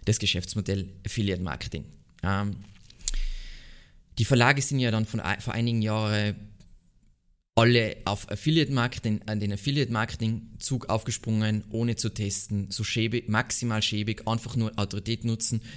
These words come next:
damit ihr Geschäftsmodell nicht dick, sofort in Flammen aufgeht. So. Mein letztes Video über Affiliate Marketing, glaube ich, war vor vier Jahren und Evergreen Media hat sich systematisch aus dieser Branche zurückgezogen, weil ich glaube, diese,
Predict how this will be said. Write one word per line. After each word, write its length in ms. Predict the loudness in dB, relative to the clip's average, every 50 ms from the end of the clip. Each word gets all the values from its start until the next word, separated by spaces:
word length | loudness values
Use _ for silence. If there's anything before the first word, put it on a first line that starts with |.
| -2
damit 320 | 0 2 2 2 2 0 -2
ihr 80 | 0
Geschäftsmodell 500 | 0 0 0 -2 -2 -2 -4 -2 -2 -2
nicht 260 | -2 -2 -2 -4 -4 -6
dick, 300 | -6 -6 -4 -4 -4 -2
sofort 380 | -2 -2 -2 -2 -4 -6 -6 -6
in 80 | -6 -8
Flammen 300 | -6 -6 -6 -6 -6 -6
aufgeht. 340 | -6 -6 -6 -8 -10 -12 -12 -6 -4
So. 160 | -4 -4 -4 -6 -12 -16 -14 -14 -14 -14 -14 -18 -18 -20 -20 -20 -20 -20 -6 2 6
Mein 140 | 8 8
letztes 300 | 8 8 4 2 0 0
Video 440 | 0 0 0 2 4 4 4 2 0 -4 -10 -18 -20 -10 -2 0
über 140 | 2 4 4
Affiliate 340 | 2 2 0 0 0 0 0
Marketing, 380 | 0 -2 -2 -4 -4 -4 -2
glaube 220 | 0 -2 -2 -2 -2
ich, 120 | -6 -6 -10 -16 -18 -12
war 180 | -6 -2 -2 0
vor 160 | 0 -2 -2
vier 260 | -4 -2 2 2 2
Jahren 380 | 4 2 2 0 0 -2 -4 -6 -10 -8 -2
und 140 | -2 0 2
Evergreen 260 | 0 0 0 0 2
Media 240 | 2 2 0 0 0
hat 80 | -2 -2
sich 140 | -2 -2
systematisch 580 | -2 -4 -4 -4 -4 -4 -4 -4 -4 -4 -4 -4
aus 80 | -4 -6
dieser 220 | -6 -6 -6 -6 -8 -10 -20 -20 -18 -8 -2
Branche 320 | 0 2 2 2 2 0
zurückgezogen, 640 | -2 -2 -2 -2 -4 -4 -4 -4 -2 0 0 -2 -2 -6 -10 -16 -12 -4 -2
weil 100 | -2 -2
ich 80 | -2
glaube, 260 | -2 -2 -2 -2 -4
diese, 360 | -4 -2 -2 0 0 -2 -2